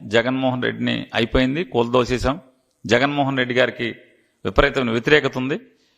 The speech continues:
ఇక మొత్తం జగన్మోహన్ రెడ్డి గారికి వ్యతిరేక శక్తులందరినీ కూడా నేను ఏకం చేసేశాను, తిట్టులు తిన్నాను, తన్నులు తిన్నాను, భారతీయ జనతా పార్టీతో నన్ను ఆల్రెడీ నాకు ఒంగోబెట్టి నాలుగు గుద్దారు,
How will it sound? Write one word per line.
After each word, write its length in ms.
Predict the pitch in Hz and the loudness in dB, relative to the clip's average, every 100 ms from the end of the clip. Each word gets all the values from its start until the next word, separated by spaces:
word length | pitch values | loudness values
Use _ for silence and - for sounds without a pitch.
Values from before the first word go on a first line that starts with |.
| _ - | _ -2
ఇక 140 | 117 | 2
మొత్తం 440 | 139 131 - 156 135 | 4 2 2 0 4
జగన్మోహన్ 500 | 135 156 156 156 151 | 4 4 2 4 4
రెడ్డి 160 | 143 | 4
గారికి 240 | 143 139 127 | 4 2 0
వ్యతిరేక 340 | 135 160 160 | 0 2 2
శక్తులందరినీ 600 | - - 156 143 139 131 | -2 -6 -2 -2 -2 -4
కూడా 200 | 131 127 | -2 -2
నేను 160 | 123 117 | 0 2
ఏకం 300 | 139 160 147 | 0 0 -2
చేసేశాను, 520 | 143 131 123 131 185 - _ _ _ _ _ _ _ - | -2 -2 -2 -2 -2 -16 _ _ _ _ _ _ _ -2
తిట్టులు 280 | 196 - 160 | 0 2 2
తిన్నాను, 360 | 151 147 147 | 2 2 2
తన్నులు 320 | 147 151 170 160 | 2 2 2 2
తిన్నాను, 340 | 156 151 147 | 2 2 2
భారతీయ 360 | 135 147 160 165 | 2 2 0 -4
జనతా 300 | 156 151 143 | -2 0 -2
పార్టీతో 460 | 143 143 143 139 | 0 -2 -2 -4
నన్ను 240 | 143 135 131 | -2 0 2
ఆల్రెడీ 340 | 139 147 151 | 0 -2 -2
నాకు 160 | 143 123 | -2 -2
ఒంగోబెట్టి 500 | 127 143 156 147 135 | -2 2 2 2 0
నాలుగు 180 | 127 | 0
గుద్దారు, 380 | 117 139 156 139 | 0 4 4 4